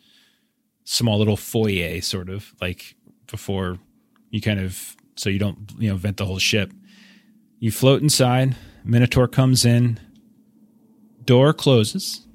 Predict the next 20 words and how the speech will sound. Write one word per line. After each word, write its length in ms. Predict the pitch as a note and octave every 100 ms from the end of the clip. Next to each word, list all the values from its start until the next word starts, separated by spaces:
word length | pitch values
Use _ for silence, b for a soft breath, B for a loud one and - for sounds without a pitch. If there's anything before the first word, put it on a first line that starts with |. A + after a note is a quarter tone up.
| - _
behind 360 | - G#2+ G2 F#2
you. 180 | G2+ A#2+ _ _ _ b b b b _ _ _ _ _ _ -
And 180 | A#2 A2+
much 320 | A#2 C3 -
like 180 | C#3 B2+
everything 400 | B2 B2+ C3 G#2+
else, 400 | F#2 - - - _ -
much 180 | A2+ -
like 140 | A2+
I 100 | A2
was 220 | G#2 -
explaining 420 | A2 - G#2+ G#2
with 100 | G#2
Harrison, 460 | G#2 G2+ G2+ - G#2
the 80 | G#2+
lights 260 | G#2 C3
kinda 200 | - C3+
start 260 | B2 B2 A2
popping 340 | - G2+ G#2
on. 200 | E2 B1